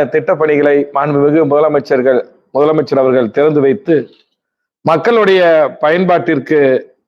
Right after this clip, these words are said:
அதை வழங்க இருக்கிறார்கள். குறிப்பாக இதில் நாளை தினம் நான்கு திட்டங்களை முதலமைச்சர் அவர்கள்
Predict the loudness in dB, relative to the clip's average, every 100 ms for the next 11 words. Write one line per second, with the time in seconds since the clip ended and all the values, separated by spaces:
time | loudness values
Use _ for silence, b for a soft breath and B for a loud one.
0 | _ _ _ _ _ 0 2 2 0 0
1 | 0 -2 -2 -2 -2 -6 -8 _ -2 -2
2 | 0 0 2 2 0 -6 -20 _ _ _
3 | -2 0 0 -4 -10 _ _ _ B B
4 | -4 0 0 0 0 0 -2 -8 _ _
5 | _ _ _ _ _ -2 0 0 2 2
6 | 0 -2 0 2 0 2 0 0 0 0
7 | 0 2 2